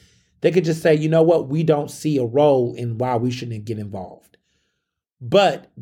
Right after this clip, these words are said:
based on everything, whatever the decision might be, we're looking at that trial starting in the summer. So you got the Stormy Daniels trial.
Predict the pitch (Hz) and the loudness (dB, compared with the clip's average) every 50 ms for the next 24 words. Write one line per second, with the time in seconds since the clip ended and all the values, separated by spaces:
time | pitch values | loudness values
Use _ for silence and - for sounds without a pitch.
0 | 117 - 147 160 180 180 170 - 170 160 160 160 165 185 185 175 - 123 110 101 | -4 0 2 2 2 0 -2 -6 -4 -2 0 0 -2 -2 -6 -8 -12 -14 -14 -14
1 | 98 104 113 117 _ _ _ _ _ _ _ _ _ _ _ _ _ _ _ _ | -16 -18 -20 -20 _ _ _ _ _ _ _ _ _ _ _ _ _ _ _ _
2 | _ _ _ - - - _ _ _ _ _ _ _ - 151 170 202 202 185 180 | _ _ _ -20 -20 -20 _ _ _ _ _ _ _ 0 2 4 4 4 2 0
3 | 160 143 139 - 165 151 135 139 131 117 110 104 104 113 156 175 160 135 110 104 | -2 -2 -4 -2 -4 -4 -4 -6 -8 -10 -12 -8 -2 0 0 2 2 0 -2 -4
4 | 107 - _ _ _ _ _ _ _ _ _ - 151 165 170 170 180 175 170 170 | -8 -14 _ _ _ _ _ _ _ _ _ 0 0 2 4 2 2 2 0 -2
5 | 160 160 160 156 156 156 - - 156 147 143 139 139 - 147 139 139 131 127 113 | 0 0 2 0 0 0 -2 0 0 2 0 0 0 0 2 2 2 0 -2 -6
6 | 110 104 - - 110 92 - - - _ _ _ _ _ _ _ _ _ _ _ | -8 -10 -10 -12 -12 -12 -14 -20 -20 _ _ _ _ _ _ _ _ _ _ _
7 | _ _ _ _ _ _ _ _ _ _ _ _ _ _ - - - 175 160 151 | _ _ _ _ _ _ _ _ _ _ _ _ _ _ -10 -2 2 4 4 4
8 | 147 139 131 127 127 - - _ _ _ _ _ _ _ _ _ _ - - 127 | 4 4 2 -2 -4 -8 -12 _ _ _ _ _ _ _ _ _ _ -12 -4 0
9 | 135 143 143 139 117 - - 190 202 220 202 220 220 214 202 180 160 160 - - | 0 0 0 -2 -2 0 0 0 2 2 2 2 2 2 2 0 -2 -2 -2 -2
10 | 156 123 95 101 104 120 - 151 | -2 -2 -2 -6 -12 -16 -18 -20